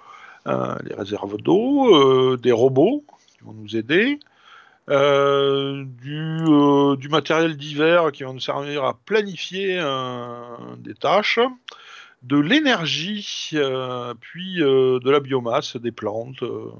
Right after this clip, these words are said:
tout ça. Et le dernier, ou le premier, selon comment on compte, euh, étage, c'est un étage bonus. Euh, donc comment on va faire ? Ben, le principe,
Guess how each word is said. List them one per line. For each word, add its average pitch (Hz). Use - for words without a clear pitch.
tout -
ça. 202
Et 214
le 190
dernier, 170
ou 139
le 127
premier, 117
selon 117
comment 110
on 110
compte, 123
euh, 113
étage, 156
c'est -
un 107
étage 113
bonus. 127
Euh, 123
donc 143
comment 262
on 202
va 175
faire ? 180
Ben, 139
le 165
principe, 196